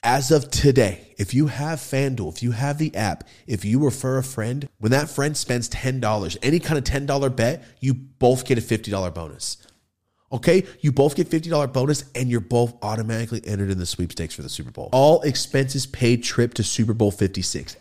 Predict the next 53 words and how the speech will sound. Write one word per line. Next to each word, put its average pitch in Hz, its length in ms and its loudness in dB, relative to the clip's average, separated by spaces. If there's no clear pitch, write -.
Everything. 123 640 0
All 135 260 4
inclusive, 120 840 0
two 175 340 0
tickets 156 460 0
to - 120 -6
Super 139 300 0
Bowl 139 180 4
fifty-six. 107 880 -2
Right 123 180 0
now, 101 160 0
FanDuel 135 580 2
Sportsbook, 113 440 0
that's 107 200 2
the 101 80 2
app 98 240 2
you 90 80 2
have 85 140 0
to 87 60 -6
have. 78 240 -4
And 104 120 -4
if 101 120 -2
you 120 100 4
already 120 280 0
have 123 240 0
it, 135 100 -4
you're 90 200 -4
a 80 80 -6
step - 340 -4
ahead. 76 380 -6
So - 180 -14
do 147 260 -2
you, 202 100 4
do 190 140 0
you 208 60 6
see 226 160 2
what 233 60 4
I'm 202 80 4
saying? 208 220 2
Not 233 200 0
only 202 240 4
do 165 140 0
you 151 200 4
refer 143 320 4
a 139 40 2
friend, 143 260 -2
you 127 100 0
get 123 180 2
into 110 160 0
the 95 60 -4
Super 131 260 -2
Bowl 104 220 0
sweepstakes. 95 580 -2